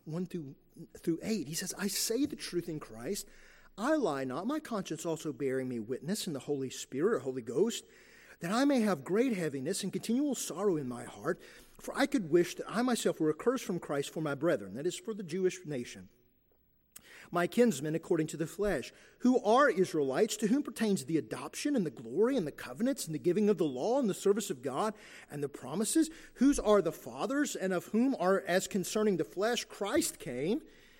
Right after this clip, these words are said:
who is over all, God blessed forever. Amen." Not as though the word of God has,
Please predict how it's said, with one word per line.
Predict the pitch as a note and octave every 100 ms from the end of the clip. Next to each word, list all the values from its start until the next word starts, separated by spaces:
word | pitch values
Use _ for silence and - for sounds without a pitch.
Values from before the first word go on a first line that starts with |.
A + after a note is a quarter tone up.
| - _ _ -
who | - A#3+
is | G#3+ -
over | F#3 A#3 D4+ B3
all, | C#3+ C3+ G3+
God | D#3+ F3 G#3 A#3+
blessed | - C#3+ F#3 -
forever. | - G3+ C#3 C3+ E3
Amen." | D3 E3+ G#3 B3+ F3+ B2+ _ - - -
Not | G3+ D#4
as | B3+
though | G#3 G#3
the | E3+
word | D3+ F#3+
of | F3+
God | C3+ D3+ E3 C#3+
has, | D3 C#3+